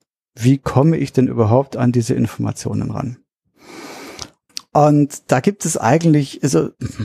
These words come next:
schon relativ gute Leitfäden, wie ich so eine, so, so ein Persona-Profil eben mir aufbaue.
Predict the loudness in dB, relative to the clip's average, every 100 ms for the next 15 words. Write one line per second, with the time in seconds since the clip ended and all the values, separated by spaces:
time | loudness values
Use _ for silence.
0 | -6 2 4 4 0 -8 -12 0 2 2
1 | 2 -2 -6 -14 -12 -2 -2 2 4 6
2 | 6 4 -2 -10 -20 -8 -4 2 2 2
3 | 2 2 4 2 2 2 2 0 2 2
4 | 4 2 0 -2 -2 0 0 0 0 2
5 | 4 2 0 -4 0 2 2 2 0 -2
6 | -6 _ -20 -20 _ 0 0 2 2 2
7 | 2 2 4 2